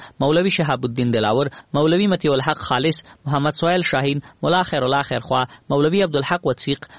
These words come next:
محمد نبی عمري، انس حقانی او مولوي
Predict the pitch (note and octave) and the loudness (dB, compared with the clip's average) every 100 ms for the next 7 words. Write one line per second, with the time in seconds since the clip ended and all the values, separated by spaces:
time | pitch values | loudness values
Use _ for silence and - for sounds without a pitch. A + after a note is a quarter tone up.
0 | - C3+ C3+ C3+ C#3 D#3+ G3 D#3+ B2+ B2+ | -4 0 2 0 0 2 2 2 2 0
1 | C#3 - _ C#3+ G3 A3 E3+ C#3 B2+ D3 | -2 -6 _ 0 0 0 -4 -2 -2 0
2 | D#3 - - C3+ C#3+ C#3+ C#3+ D#3+ | -2 -4 -2 0 2 2 2 2